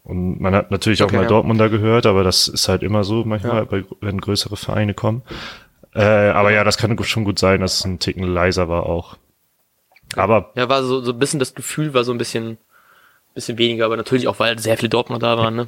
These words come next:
Speaker 2: Dann
Speaker 1: Ja,
Speaker 2: hast
Speaker 1: genau.
Speaker 2: du automatisch weniger die Mütze.
Speaker 1: Und, aber Pavlenka hat man immer, fand ich, ziemlich deutlich gehört, dass das ausgerufen wurde.
Speaker 2: Geil, nice. Das war, ich glaub, ich glaub, der Counter ist auf fünf, da muss man, glaub ich, mal die nächsten Spiele mal, ähm, m-, mitzählen, wie häufig sein Name gebrüllt wird.
Speaker 1: <laughs>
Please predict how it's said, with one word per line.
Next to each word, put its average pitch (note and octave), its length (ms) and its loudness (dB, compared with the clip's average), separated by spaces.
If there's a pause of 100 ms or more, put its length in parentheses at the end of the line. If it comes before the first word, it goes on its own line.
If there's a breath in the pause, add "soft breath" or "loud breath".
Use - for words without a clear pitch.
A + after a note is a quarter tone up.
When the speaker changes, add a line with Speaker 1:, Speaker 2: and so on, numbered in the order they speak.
(120)
Speaker 2:
Dann - 100 -2
Speaker 1:
Ja, G2+ 80 6
Speaker 2:
hast F#2 80 4
Speaker 1:
genau. F2+ 240 2
Speaker 2:
du - 40 0
automatisch A#2 360 -4
weniger A2+ 200 -2
die A2+ 80 -6
Mütze. A#2 360 -8
Speaker 1:
Und, A2 200 4
aber A2 260 4
Pavlenka A2+ 540 2
hat A2+ 100 2
man G#2+ 120 0
immer, G2 260 4
fand F#2 240 -4
ich, F2+ 80 -6
ziemlich F#2+ 280 -2
deutlich F2+ 300 -2
gehört, F2 280 -2
dass - 120 -4
das - 140 -6
ausgerufen F#2+ 500 -8
wurde. - 100 -12
Speaker 2:
Geil, - 220 -8
nice. - 280 -8 (540 soft breath)
Das - 120 -16
war, A#2+ 100 -4
ich A#2 60 -10
glaub, - 240 -2
ich - 60 -20
glaub, C#3 120 0
der - 80 2
Counter D3 280 -2
ist B2+ 80 0
auf A#2+ 80 -4
fünf, B2 280 -4
da B2 80 0
muss B2 180 -4
man, B2 160 0
glaub A#2 200 2
ich, A2+ 120 -6
mal A#2 120 0
die A2+ 80 -8
nächsten A#2+ 260 0
Spiele A#2 280 0
mal, A2+ 380 0
ähm, A#2 260 -2 (1120 loud breath)
m-, B2+ 260 -10
mitzählen, A#2+ 380 0
wie A2+ 40 -2
häufig A#2+ 280 0
sein A#2 120 0
Name A2+ 240 0
gebrüllt A2+ 380 -2
wird. G#2+ 160 -2
Speaker 1:
<laughs> F3 420 2